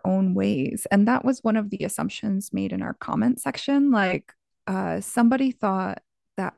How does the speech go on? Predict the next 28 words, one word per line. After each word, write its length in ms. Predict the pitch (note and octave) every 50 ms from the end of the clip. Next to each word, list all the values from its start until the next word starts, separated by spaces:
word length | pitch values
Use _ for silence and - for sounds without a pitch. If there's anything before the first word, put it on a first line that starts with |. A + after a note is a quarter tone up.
| _ _
all 320 | - F#3+ F#3 F#3 F#3+ G3 -
Indians 800 | - F#3 F#3 F#3 F#3+ F3+ D#3 D#3 - - - - G#3 G#3 - -
are 120 | - - -
casino 600 | - - - - - F#3+ F#3+ F#3+ E3+ D3+ C#3+ C#3 -
Indians 480 | - - F3+ F3+ F3+ E3 C3+ D3 D#3 -
and 200 | - - E3+ -
rich 540 | - D3 G3 - - _ - - - - - -
and 220 | - F#3+ F#3 F3+
then 240 | F#3 F3 D#3+ D#3+ F3+
stealing 720 | - - - - - - - A3 A#3 A3+ G#3 F3+ D3+ F3 G3+
from 260 | - - - F#3 F#3
white 300 | F#3 F3+ F3+ G#3 A3 A#3 _ -
people. 600 | - - - G#3 - - F#2 - - - A#3 - - - - - - _ -
And 140 | - G#3 G3+
they're 140 | G3+ G3+ G3
like, 240 | F3+ E3+ F3 - -
"I'll 140 | - G3 G3
go 160 | F#3+ F#3+ F#3+
to 120 | G#3 - -
this 220 | - - - - -
training 500 | - - - - F#2 F#2 F#2 F#2 F#2 -
when 200 | F#3+ F#3 - F3+
you 100 | F3+ F#3
give 260 | - - G3 G3 -
back 260 | - - - - - -
all 140 | - - D3
of 120 | - -
the 80 | -